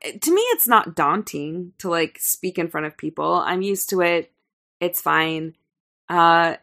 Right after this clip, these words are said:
and I was really, it was really glad to see that it was a, a full panel of women speaking. The youth speaker was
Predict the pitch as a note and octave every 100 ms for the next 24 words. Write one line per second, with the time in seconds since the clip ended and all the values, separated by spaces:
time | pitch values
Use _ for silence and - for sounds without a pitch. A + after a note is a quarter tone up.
0 | - F#3+ F#3 F#3 F#3 G#3 F#3+ G#3 D4+ D#4+
1 | D#4+ D4+ - - G3 - _ _ G3 G#3
2 | G3 A3 G#3+ F#3+ F3+ F3+ F3 F3 E3+ D3+
3 | D#3+ D#3+ - - E3+ - E3+ E3 - E3
4 | E3 D#3+ D#3+ D#3 F3 G#3 - A3 B3 C#4
5 | E4+ _ _ _ _ F3+ G3+ F#3 F#3+ G3
6 | - A3+ A#3 A3+ G3+ F3 -